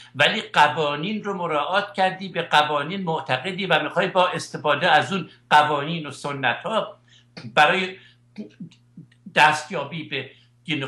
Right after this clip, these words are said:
قدرت یا نفوذ در سیستم استفاده بکنید. ما هنوز به اونجا، من شخصاً امیدوارم که خیلی بیش از هر زمان دیگری، از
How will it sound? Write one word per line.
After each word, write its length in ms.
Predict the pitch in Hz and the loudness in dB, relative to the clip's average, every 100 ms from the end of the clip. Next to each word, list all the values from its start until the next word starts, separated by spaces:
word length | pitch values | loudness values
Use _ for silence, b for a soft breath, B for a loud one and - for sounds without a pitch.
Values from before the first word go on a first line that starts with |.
| 139 | -2
قدرت 500 | 127 123 185 185 190 | -4 2 4 4 -2
یا 100 | 165 | -6
نفوذ 500 | 135 123 175 - - | -6 -10 -8 -8 -2
در 120 | 123 | -2
سیستم 540 | - - 123 220 180 - | -2 -10 -8 -6 -6 -4
استفاده 480 | 170 - 151 123 110 | -4 -4 0 0 0
بکنید. 300 | 104 110 107 b b b | -4 -8 -12 b b b
ما 200 | 143 226 | 4 6
هنوز 400 | 190 185 208 175 | 6 4 2 -2
به 60 | 180 | -2
اونجا، 300 | 165 180 170 B B - | -2 -2 -4 B B 0
من 220 | 196 214 | 2 2
شخصاً 600 | - 180 165 - - 202 160 - - | 0 2 2 0 0 0 -2 -8 -2
امیدوارم 880 | 170 160 156 - 180 135 107 117 127 | 0 2 -2 4 4 6 2 0 -4
که 100 | 127 | -6
خیلی 460 | - 180 190 170 - - | -2 -2 -2 -8 -16 -8
بیش 260 | 190 185 175 | -4 -2 0
از 180 | 160 - | 0 2
هر 160 | 170 | 2
زمان 460 | 143 160 143 156 156 143 | 2 0 2 0 -2 -4
دیگری، 480 | 131 127 143 139 127 B B | -8 -2 -2 -2 -6 B B
از 320 | 135 131 - | -2 -2 -6